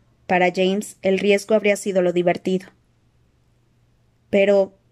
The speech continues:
¿todavía quería parecerse a su padre? «No lo hagas, Harry, por favor», le suplicó Hermione con voz de angustia mientras sonaba la campana que anunciaba el final de la clase.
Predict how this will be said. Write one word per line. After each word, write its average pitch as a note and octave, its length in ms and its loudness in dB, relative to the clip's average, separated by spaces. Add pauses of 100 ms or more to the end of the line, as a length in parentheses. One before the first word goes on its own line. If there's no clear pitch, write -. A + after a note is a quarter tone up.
(120)
¿todavía A#3 400 2
quería A3 400 2
parecerse G3 460 -4
a F#3+ 40 -4
su F#3 160 -12
padre? F#3 480 -6 (760)
«No D#4+ 180 6
lo F4+ 220 4
hagas, D#4 360 -2 (100)
Harry, C4 260 0
por C#4+ 240 -4
favor», D#4+ 500 0 (920)
le G#3+ 120 2
suplicó G#3 520 0
Hermione G#3 520 0
con G3+ 200 -2
voz G3 160 2
de G3+ 80 2
angustia G3 500 -2
mientras G#3 340 -2
sonaba A3 300 0
la C4 120 2
campana G3+ 420 0
que G#3 100 -2
anunciaba G3 420 -2
el G3+ 80 -2
final G3 360 -2
de F3+ 60 2
la F#3 100 -4
clase. F#3+ 500 -2